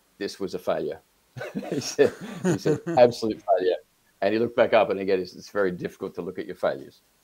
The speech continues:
Speaker 1: But his whole lesson was about this, this product. But the, the point is, there's so many of those products that they tried that, um, you know, that just came and went. And to think that there's, I mean, Roland's a big,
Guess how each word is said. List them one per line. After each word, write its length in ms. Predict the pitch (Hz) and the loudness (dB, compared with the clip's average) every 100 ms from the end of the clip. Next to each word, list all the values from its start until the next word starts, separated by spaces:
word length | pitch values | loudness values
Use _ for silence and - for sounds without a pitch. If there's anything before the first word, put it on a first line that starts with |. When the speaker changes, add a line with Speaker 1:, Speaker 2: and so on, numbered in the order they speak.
| _ _ _ - | _ _ _ 2
Speaker 1:
But 120 | 135 | 4
his 140 | 135 165 | 6 10
whole 180 | 165 | 12
lesson 320 | 139 139 139 117 | 12 10 8 4
was 100 | 113 | 2
about 320 | 104 113 110 | 8 8 8
this, 200 | 110 - | 2 0
this 180 | 120 - | -6 2
product. 280 | 139 123 147 | 4 4 2
But 100 | 135 | -4
the, 120 | 143 | -6
the 200 | 139 131 | -6 -2
point 260 | 160 156 | 0 2
is, 100 | 123 | 2
there's 220 | 120 104 - | 0 -2 -2
so 380 | - 170 175 165 | -4 0 2 0
many 360 | 143 165 156 107 | 0 0 0 -2
of 120 | 101 | 0
those 380 | 117 107 107 - | 0 0 -4 -10
products 520 | - 139 135 87 - | -2 2 2 0 -8
that 160 | 90 - | -16 -8
they 140 | 95 | -8
tried 680 | - - 147 202 85 80 120 _ _ _ _ _ _ _ _ _ - | -8 -4 -4 -2 -4 -6 -12 _ _ _ _ _ _ _ _ _ -2
that, 340 | 131 113 - 127 | 2 2 0 -2
um, 460 | 110 104 95 92 _ _ _ _ _ _ _ _ - | 0 0 -4 -10 _ _ _ _ _ _ _ _ -10
you 120 | 123 | -6
know, 100 | 104 | -6
that 160 | 101 123 | -6 -6
just 420 | 135 127 - - _ _ _ _ - | -8 -10 -14 -20 _ _ _ _ -10
came 180 | 151 123 | -4 -2
and 120 | 107 | 0
went. 380 | 143 135 - - _ | -2 -2 -10 -20 _
And 360 | 110 110 113 - - _ _ _ _ _ _ - | -6 -2 -4 -6 -20 _ _ _ _ _ _ -10
to 100 | 123 | -2
think 220 | 160 151 | -2 -2
that 120 | 131 | 0
there's, 280 | 131 117 - | 2 2 2
I 40 | |
mean, 140 | 131 131 | 0 8
Roland's 280 | 147 127 120 | 8 8 2
a 60 | |
big, 200 | 110 101 | -2 -2